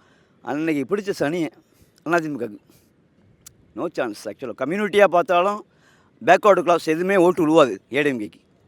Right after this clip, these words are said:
பேக்வேர்டு கிளாஸ், பி சியில். I am also Muslim actually. நான் போடுவேனா ஏ டி எம் கேக்கு? ஐ-, பி ஜே பி அலையன்ஸ் இருந்தா நான் போ-, ஓட்டு போடுவோமா?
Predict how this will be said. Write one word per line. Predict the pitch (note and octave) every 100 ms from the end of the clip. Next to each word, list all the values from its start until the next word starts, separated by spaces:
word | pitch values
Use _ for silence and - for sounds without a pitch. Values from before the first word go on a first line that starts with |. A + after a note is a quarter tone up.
| _ _ _ _ -
பேக்வேர்டு | F3+ G3 C#3
கிளாஸ், | A2+ G#2+ C3+
பி | F#3
சியில். | F#3 A#2+ E2+ _ _ _ _ _
I | - G3
am |
also | A3 G3+ F3
Muslim | - D3 A2+
actually. | F#2+ G#2 G2 _ _ _ -
நான் | F3+
போடுவேனா | F#3 F#3+ F3+ F#3 A2+ -
ஏ | D#3+
டி |
எம் | D#3+
கேக்கு? | C#3 B2 F3+
ஐ-, | C3+ B2 C3
பி | F#3+
ஜே | F#3+
பி | D#3+
அலையன்ஸ் | D#3 F#3 E3+
இருந்தா | D#3+ E3+
நான் | G3 C#3
போ-, |
ஓட்டு | F3 F3+ E3+ D#3
போடுவோமா? | D#3 D3 D#3+